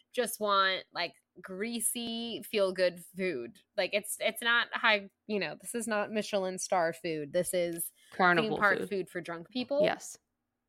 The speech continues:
Speaker 1: And sometimes it's great. And sometimes it's things like pizza with a hot dog in it, which also can be great.
Speaker 2: It was good.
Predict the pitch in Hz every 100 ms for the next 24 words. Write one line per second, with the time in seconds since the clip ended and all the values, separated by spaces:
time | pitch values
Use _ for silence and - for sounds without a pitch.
0 | - 214 208 196 190 180 - - 208 269
1 | 349 - 320 339 294 330 - - - 202
2 | 190 202 196 220 202 196 175 - - 180
3 | 185 180 - 196 190 170 185 190 - 80
4 | - 113 196 226 247 262 262 220 254 262
5 | 170 - 104 90 240 466 - 220 233